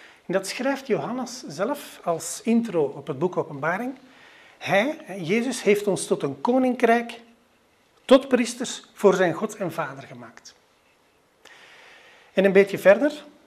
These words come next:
met een enorme lofzang voor Gods troon,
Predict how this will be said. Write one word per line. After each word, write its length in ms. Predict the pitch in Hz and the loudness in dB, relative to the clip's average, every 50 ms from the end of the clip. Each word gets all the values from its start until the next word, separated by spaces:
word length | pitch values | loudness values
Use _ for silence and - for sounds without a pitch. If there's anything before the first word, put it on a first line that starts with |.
| _ _ _ _ _ _ _ _ _ _ _ _ _ _ _ - - - | _ _ _ _ _ _ _ _ _ _ _ _ _ _ _ -20 -18 -10
met 240 | - 175 180 - | -6 -6 -6 -4
een 140 | - 180 175 175 - | -4 -4 -4 -6 -6
enorme 600 | - 170 165 180 190 220 226 226 208 190 165 127 - | -6 -4 -2 0 0 0 0 0 0 -2 -4 -4 -4
lofzang 500 | - 180 180 226 226 - - - 170 143 135 - - | -4 -2 -2 -2 -2 -4 -6 -6 -6 -6 -6 -12 -18
voor 600 | - - - - 214 226 202 143 - - - - - _ | -18 -6 0 2 2 4 2 2 -2 -6 -16 -20 -20 _
Gods 360 | - - - 180 - - - | -10 -6 -6 -4 -4 -6 -8
troon, 300 | - - 190 202 262 359 | -4 0 2 2 2 0